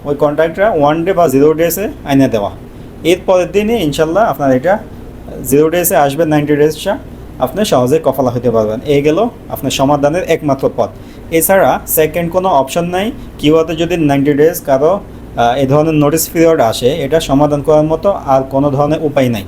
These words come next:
এখন এর পাশাপাশি আরও সমস্যা হতে পারে, যেমন আপনাকে এক্সিট দিছে, ফাইনাল এক্সিট দিছে, এখন আপনার আকামার মেয়াদ আছে,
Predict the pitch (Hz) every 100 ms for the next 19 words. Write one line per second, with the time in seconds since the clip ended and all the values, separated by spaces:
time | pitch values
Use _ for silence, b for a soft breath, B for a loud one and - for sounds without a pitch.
0 | - B B B - 170 196 185 196 196
1 | 185 190 196 151 143 160 156 151 147 151
2 | 135 131 127 135 156 147 B B B -
3 | - 156 151 202 214 147 135 147 131 110
4 | 101 - - - B B - - 131 160
5 | 170 160 180 151 151 196 233 - - -
6 | - - 143 170 170 175 180 151 147 139
7 | 135 123 107 101 -